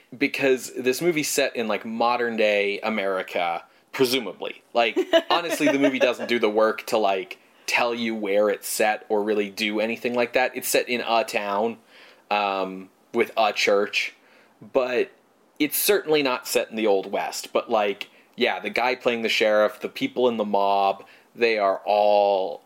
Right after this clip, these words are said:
Speaker 1: a Western town, uh, you know, kind of background actors. I think, I think you have to be right.
Speaker 2: Yeah. And it just added,
Speaker 1: Gosh
Speaker 2: like
Speaker 1: darn it, Sheriff, you're just not doing enough about these
Speaker 2: <laughs>
Speaker 1: vampire murders!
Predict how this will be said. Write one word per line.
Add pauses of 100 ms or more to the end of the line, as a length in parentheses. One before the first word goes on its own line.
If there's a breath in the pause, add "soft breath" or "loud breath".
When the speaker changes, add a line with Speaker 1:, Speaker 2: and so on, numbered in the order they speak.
(100)
Speaker 1:
a
Western
town, (120)
uh, (100)
you
know,
kind
of
background
actors.
I
think,
I
think
you
have
to
be
right.
Speaker 2:
Yeah. (420)
And
it
just
added,
Speaker 1:
Gosh
Speaker 2:
like
Speaker 1:
darn
it,
Sheriff,
you're
just
not
doing
enough
about
these
Speaker 2:
<laughs>
Speaker 1:
vampire
murders!